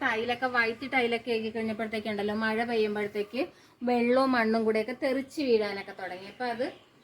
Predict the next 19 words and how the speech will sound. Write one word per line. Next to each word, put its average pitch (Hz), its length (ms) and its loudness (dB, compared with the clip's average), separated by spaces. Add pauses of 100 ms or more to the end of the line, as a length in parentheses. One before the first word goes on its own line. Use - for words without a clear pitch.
(800)
പെട്ടെന്ന് 302 380 -4
തന്നെ 277 180 0 (100)
സിറ്റ് 262 300 -4
ഔട്ട് 233 140 -8 (120)
അങ്ങോട്ട് 226 340 -8 (320)
ചീത്തയാവും. 220 580 -8 (560)
അപ്പൊ, - 180 -18
അത് 214 180 -6
ഒഴിവാക്കാൻ 233 400 -6
വേണ്ടിയിട്ടാണ് 226 320 -12
നമ്മൾ 220 240 -10
ഈ - 100 -8
വർക്കിലോട്ട് 208 560 -10
കടന്നത്. 180 420 -10 (440)
അപ്പൊ, - 220 -12
അതിന് 220 260 -4
വേണ്ടിയിട്ട് 214 420 -8 (520)
പോളികാർബണേറ്റ് 208 840 -8
ഉപയോഗിച്ചിട്ടുണ്ട്. 196 760 -6